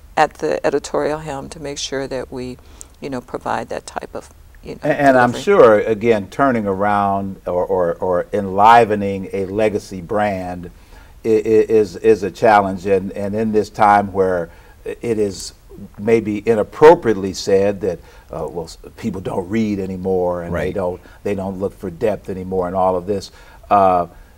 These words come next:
Speaker 2: as, as you start to, w-, w-, what's, what's the, why do you know that you're on the right path? How, how are your customers responding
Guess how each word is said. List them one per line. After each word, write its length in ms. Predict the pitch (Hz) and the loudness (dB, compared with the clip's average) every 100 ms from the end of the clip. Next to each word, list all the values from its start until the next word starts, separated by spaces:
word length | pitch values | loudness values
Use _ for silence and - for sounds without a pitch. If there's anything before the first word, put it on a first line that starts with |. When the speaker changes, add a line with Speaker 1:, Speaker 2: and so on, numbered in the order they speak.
| - - - - - - | -20 -20 -20 -20 -20 -16
Speaker 2:
as, 400 | - - 135 131 | -4 0 4 4
as 280 | 127 131 107 | 6 2 4
you 140 | 139 180 | -2 -2
start 400 | - 139 127 - | 6 8 8 4
to, 460 | 123 110 104 101 | 0 0 0 -4
w-, 340 | 82 131 143 143 | -6 -8 -4 -4
w-, 180 | 143 139 | -2 -2
what's, 340 | - 170 226 - | 2 2 2 2
what's 260 | 156 214 | 0 0
the, 240 | - 139 117 - - - - | 2 0 0 -6 -18 -14 -10
why 460 | 131 151 202 226 | 0 6 8 8
do 80 | 156 | 6
you 160 | 135 135 | 0 2
know 260 | 127 117 | 6 6
that 220 | 110 104 131 | 4 2 4
you're 100 | 110 | 4
on 100 | 104 | 4
the 60 | |
right 240 | 98 92 90 | 2 2 0
path? 280 | 117 90 101 | 0 -2 4
How, 160 | 190 | 2
how 280 | - 175 214 | 6 6 6
are 80 | 185 | 6
your 200 | 131 123 | 4 4
customers 1040 | 113 - 185 - - 131 131 123 113 104 - - - - | 2 4 2 2 0 0 2 2 0 -4 -16 -20 -18 -4
responding 1040 | 110 - - 139 143 139 123 104 98 95 | -4 -4 4 8 10 8 6 0 -2 -10